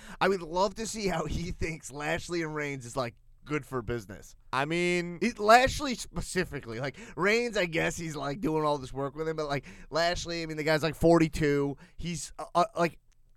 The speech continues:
Speaker 1: a charisma suck.
Speaker 2: Yeah,
Speaker 1: You know,
Speaker 2: he's
Speaker 1: we say
Speaker 2: real bad.
Speaker 1: some people have zero. Like,
Speaker 2: Yeah.
Speaker 1: Reigns has zero charisma. We've
Speaker 2: Right.
Speaker 1: said that
Speaker 2: Yeah.
Speaker 1: before. Lashley is a charisma suck to the
Speaker 2: Yeah.
Speaker 1: point that I, I almost, it's like a fucking train wreck that I like to watch.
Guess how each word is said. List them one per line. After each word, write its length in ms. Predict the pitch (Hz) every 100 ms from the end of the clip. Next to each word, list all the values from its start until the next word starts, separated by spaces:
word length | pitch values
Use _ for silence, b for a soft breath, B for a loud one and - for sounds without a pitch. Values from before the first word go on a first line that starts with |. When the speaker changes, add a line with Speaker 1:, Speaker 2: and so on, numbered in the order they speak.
| - -
Speaker 1:
a 80 | 175
charisma 600 | - 185 190 196 185 175
suck. 600 | - - 196 147 - -
Speaker 2:
Yeah, 200 | 120 113
Speaker 1:
You 80 | -
know, 120 | 277
Speaker 2:
he's 100 | -
Speaker 1:
we 40 |
say 40 | -
Speaker 2:
real 60 | 208
bad. 60 |
Speaker 1:
some 160 | 208 190
people 200 | 202 190
have 180 | 170 143
zero. 280 | 156 170 175 240
Like, 120 | 196 214
Speaker 2:
Yeah. 40 |
Speaker 1:
Reigns 260 | 233 277 233
has 140 | 202
zero 380 | 165 170 175 170
charisma. 500 | 160 147 127 113 123
We've 100 | 131
Speaker 2:
Right. 100 | 117
Speaker 1:
said 140 | 151 139
that 140 | 143 135 127
Speaker 2:
Yeah. 160 | 123
Speaker 1:
before. 200 | 113 110 B B B 165 220 202
Lashley 460 | 190 208 233 214 185
is 180 | 180 165
a 80 |
charisma 520 | 147 175 160 156 156 147
suck 340 | - 180 160
to 80 | -
the 100 | 131
Speaker 2:
Yeah. 60 | 120
Speaker 1:
point 180 | 160
that 140 | 151 139 -
I, 280 | 170 165 156
I 140 | 170
almost, 540 | 175 175 202 185 165 - - b b b
it's 160 | 160 -
like 200 | 175 175
a 100 | 165
fucking 360 | 190 190 170 147
train 340 | 180 175 175
wreck 260 | 165 139 -
that 100 | 147
I 100 | 147
like 260 | 143 156 -
to 60 |
watch. 500 | 127 139 123 107 -